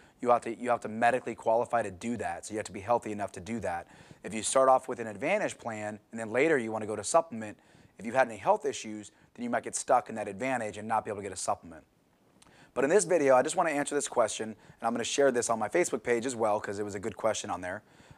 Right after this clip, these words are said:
I'll probably put it on YouTube as well, and maybe Instagram. But, uh, I wanna answer, you know, is a Medicare Advantage cheaper than a supplement? It's a fair question.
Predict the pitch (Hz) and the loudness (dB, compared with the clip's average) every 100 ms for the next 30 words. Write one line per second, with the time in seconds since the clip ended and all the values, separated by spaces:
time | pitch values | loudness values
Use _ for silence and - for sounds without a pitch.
0 | - 120 110 107 - 110 104 98 101 - | -2 2 2 0 -4 -2 -2 -4 -10 -8
1 | 101 101 92 95 95 98 98 90 95 - | -10 -10 -8 -6 -4 -6 -8 -10 -8 -8
2 | 95 92 101 _ _ - _ - 113 113 | -8 -10 -12 _ _ -20 _ -6 4 6
3 | 107 120 170 208 170 170 160 - 190 185 | 8 6 6 2 0 -2 -2 4 4 6
4 | 170 165 - 165 127 120 131 - 117 110 | 6 4 4 2 2 2 0 -2 -6 -4
5 | 131 160 - 233 - 85 78 _ _ - | -4 -2 2 0 0 -16 -18 _ _ -16
6 | - 120 104 101 95 - 147 | -2 0 0 -2 -4 -6 -10